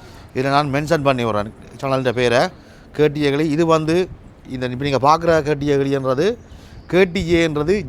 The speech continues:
ஜேஇல முடியும். மற்றது ரெண்டாவது சேனல் வந்து கேடிஏன்றது கடைசியில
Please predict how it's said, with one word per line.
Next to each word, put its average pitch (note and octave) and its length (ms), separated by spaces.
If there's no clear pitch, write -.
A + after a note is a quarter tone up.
ஜேஇல E3 520
முடியும். G#2 360
மற்றது C#3+ 420
ரெண்டாவது G3 240
சேனல் D#3 320
வந்து D3 280
கேடிஏன்றது D#3+ 960
கடைசியில E3 400